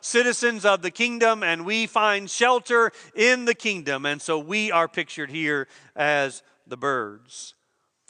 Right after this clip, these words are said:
A third option is that they represent the various nations, that all nations are going to come. Again, not geographical entities, but all people groups are going to come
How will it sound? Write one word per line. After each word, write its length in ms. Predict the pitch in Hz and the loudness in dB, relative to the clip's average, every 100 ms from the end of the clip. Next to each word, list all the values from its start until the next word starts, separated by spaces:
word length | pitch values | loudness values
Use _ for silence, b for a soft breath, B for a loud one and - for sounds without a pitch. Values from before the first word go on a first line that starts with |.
| 175 | -6
A 60 | |
third 320 | 175 269 277 | 2 4 6
option 480 | 233 208 196 - 226 | 6 4 2 -6 -2
is 100 | 208 | -2
that 120 | 185 196 | -2 -2
they 100 | 208 | 2
represent 400 | 226 196 208 202 | 0 0 -6 -2
the 60 | |
various 360 | 196 208 208 202 | 0 2 0 -2
nations, 680 | 226 247 247 - 165 143 | 2 2 0 -4 -8 -4
that 120 | 175 180 | 0 4
all 340 | 226 262 262 | 6 8 6
nations 760 | 233 240 247 - 160 127 123 - B 160 | 4 0 0 -6 -8 -10 -18 -20 B -2
are 180 | 175 180 | 0 2
going 340 | 170 208 208 | 2 0 2
to 60 | 190 | -2
come. 440 | - 214 180 127 | 2 4 4 0
Again, 280 | 131 156 202 | -4 -2 0
not 280 | 190 247 202 | 4 2 2
geographical 720 | 175 247 202 233 214 190 196 | -2 0 2 2 2 -2 -2
entities, 440 | 220 208 196 180 156 | -2 -4 -4 -4 -2
but 160 | 170 B B | -4 B B
all 280 | 233 240 - | 6 6 4
people 480 | - 262 208 233 | -2 -2 0 -2
groups 280 | 190 202 160 | -2 -4 0
are 140 | 202 180 | 2 2
going 320 | 196 247 220 | 2 0 0
to 60 | |
come 420 | 196 240 226 196 | 0 4 4 4